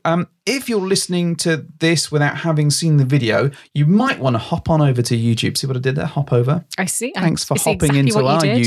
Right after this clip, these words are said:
Speaker 1: YouTube.
Speaker 2: Yes.
Speaker 1: Yeah. Uh, and watch the video of this show because this is an audio recording of a video.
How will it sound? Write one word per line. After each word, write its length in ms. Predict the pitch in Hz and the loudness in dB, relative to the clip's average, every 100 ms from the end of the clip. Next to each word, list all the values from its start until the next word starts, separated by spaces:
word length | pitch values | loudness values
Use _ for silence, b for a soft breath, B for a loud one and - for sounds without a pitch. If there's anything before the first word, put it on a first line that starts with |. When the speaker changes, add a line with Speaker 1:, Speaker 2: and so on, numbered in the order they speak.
| - | 0
Speaker 1:
YouTube. 360 | 120 113 127 | -2 0 -2
Speaker 2:
Yes. 360 | 120 165 185 202 | -4 -4 -4 -4
Speaker 1:
Yeah. 600 | - 113 120 123 107 110 143 B B 139 | -4 0 2 2 0 0 -4 B B -6
Uh, 120 | 127 - | -6 -4
and 360 | 120 123 127 131 B - | -4 0 0 -2 B -4
watch 420 | 147 180 - - | 0 0 0 -2
the 60 | 147 | 0
video 240 | 143 107 | 2 2
of 40 | |
this 120 | 110 - | 0 -2
show 120 | 107 | -4
because 380 | 120 160 156 143 | -2 0 0 0
this 280 | 220 - - | -2 -2 -4
is 160 | 147 135 | -2 -2
an 120 | 139 | 0
audio 380 | 175 190 151 131 | 2 2 2 2
recording 560 | 113 - 110 107 113 110 | 0 -2 -2 -2 -4 -2
of 240 | 117 107 - | -2 -2 -2
a 220 | 120 110 | -2 -2
video. 720 | 113 131 117 110 107 87 262 | -4 -2 0 0 0 0 -2